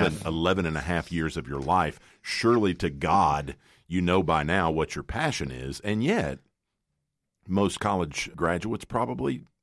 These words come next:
haven't discovered their passion just yet. Is that fair?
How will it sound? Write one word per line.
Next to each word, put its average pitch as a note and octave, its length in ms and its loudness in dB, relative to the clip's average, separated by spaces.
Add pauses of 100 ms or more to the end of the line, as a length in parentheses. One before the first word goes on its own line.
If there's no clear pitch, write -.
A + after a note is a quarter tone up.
(120)
haven't - 400 -8
discovered C#2 560 -4
their C2 140 -8
passion B1 560 -8
just A#1+ 260 -12
yet. G1+ 240 -8 (720)
Is D#2 100 -8
that E2+ 140 0
fair? G#2+ 340 -2